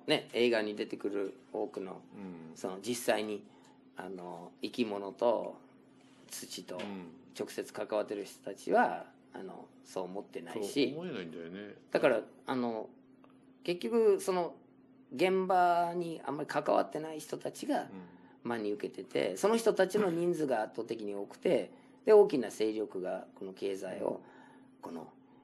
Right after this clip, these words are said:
Speaker 1: えー、低炭素、カーボンニュートラルっていう、そのからくりで次の儲けを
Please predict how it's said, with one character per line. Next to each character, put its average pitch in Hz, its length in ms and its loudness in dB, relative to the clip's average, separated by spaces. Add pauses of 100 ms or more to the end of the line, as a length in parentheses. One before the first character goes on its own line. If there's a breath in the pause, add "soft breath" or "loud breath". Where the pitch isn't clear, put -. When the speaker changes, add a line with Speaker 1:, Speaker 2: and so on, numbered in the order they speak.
Speaker 1:
え - 540 -16
ー、 - 100 -20
低 123 220 4
炭 107 280 -6
素、 - 360 -14
カ 127 220 0
ー - 20 0
ボ 110 160 0
ン 98 180 -2
ニ 107 60 0
ュ 107 80 -2
ー - 20 -6
ト 95 140 -8
ラ 76 100 -6
ル 73 60 -8
っ - 20 -10 (540)
て 117 100 0
い 113 240 6
う、 - 60 -2 (480 loud breath)
そ - 80 0
の 107 100 -2
か 120 140 4
ら 120 80 6
く 135 120 -2
り 135 100 0
で 131 120 4 (300)
次 160 280 4
の 101 200 -4 (280)
儲 113 240 -4
け 98 160 -4
を 85 200 -10